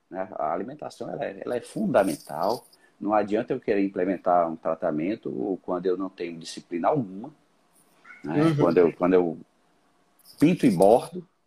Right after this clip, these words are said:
Speaker 1: né? E é, é difícil, não dá, né? A gente sabe que na, na parte da nutrição tem su-, suplementos ou componentes alimentares que podem ajudar bastante no tratamento, como é a questão do magnésio, coenzima Q dez, riboflavina,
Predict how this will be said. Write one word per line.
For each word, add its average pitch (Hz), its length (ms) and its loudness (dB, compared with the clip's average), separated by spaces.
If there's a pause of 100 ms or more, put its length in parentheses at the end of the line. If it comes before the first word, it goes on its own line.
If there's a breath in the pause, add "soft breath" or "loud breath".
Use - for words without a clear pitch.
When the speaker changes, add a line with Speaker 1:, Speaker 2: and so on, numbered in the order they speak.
(120)
Speaker 1:
né? 113 300 -14 (580)
E 85 140 -6
é, 78 340 -4 (240)
é - 140 -10
difícil, - 640 0 (240)
não 160 200 0
dá, 92 320 6 (160)
né? 139 220 -8 (640 soft breath)
A 73 100 -12
gente 92 180 -10
sabe 110 280 4
que 98 240 -4
na, 113 280 0 (160)
na 90 120 -6
parte - 340 -10
da 87 140 -6
nutrição 87 640 -12
tem 95 260 -10 (180)
su-, - 380 -12 (260)
suplementos 92 840 0
ou 104 80 4
componentes 101 640 0
alimentares 87 720 -2
que - 100 -14
podem 98 380 -2
ajudar 80 320 -8
bastante 85 720 -10
no - 80 -8
tratamento, 82 640 -10
como 80 140 -14
é - 20 -12
a 73 40 -20
questão - 280 -20
do 67 120 -16
magnésio, 87 640 -2
coenzima 67 300 -6
Q 101 180 -2
dez, 80 400 2
riboflavina, 78 920 -2